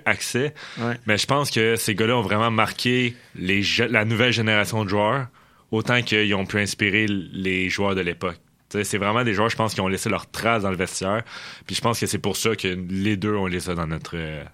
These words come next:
Speaker 1: notre repêchage de, d'aujourd'hui.
Speaker 2: Exactement. Toi, au quatrième rang, les Blue Jackets sont fiers de sélectionner.
Speaker 1: Shea Weber, honnêtement, tu sais, tu l'as nommé,
Speaker 2: Ouais.
Speaker 1: euh, tantôt, euh, une brillante carrière, une carrière avec les Prédateurs de Nashville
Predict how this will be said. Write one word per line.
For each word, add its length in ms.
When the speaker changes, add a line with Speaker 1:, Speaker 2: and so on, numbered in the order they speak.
Speaker 1:
notre 180
repêchage 480
de, 200
d'aujourd'hui. 500
Speaker 2:
Exactement. 560
Toi, 140
au 40
quatrième 460
rang, 180
les 140
Blue 180
Jackets 580
sont 220
fiers 220
de 100
sélectionner. 640
Speaker 1:
Shea 220
Weber, 380
honnêtement, 500
tu 80
sais, 140
tu 120
l'as 100
nommé, 220
Speaker 2:
Ouais. 120
Speaker 1:
euh, 160
tantôt, 580
euh, 340
une 120
brillante 320
carrière, 500
une 100
carrière 220
avec 220
les 120
Prédateurs 320
de 60
Nashville 480